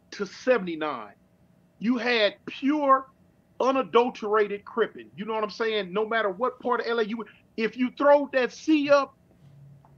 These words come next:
you was accepted by the other Crips. Um,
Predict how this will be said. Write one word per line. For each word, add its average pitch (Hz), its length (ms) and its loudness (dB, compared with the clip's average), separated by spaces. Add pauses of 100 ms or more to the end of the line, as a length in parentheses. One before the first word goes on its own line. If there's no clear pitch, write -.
(200)
you 262 120 6
was 240 200 -2
accepted 240 580 -2
by 208 160 4
the 190 160 -2
other 196 200 0
Crips. - 520 -8 (380)
Um, 208 580 4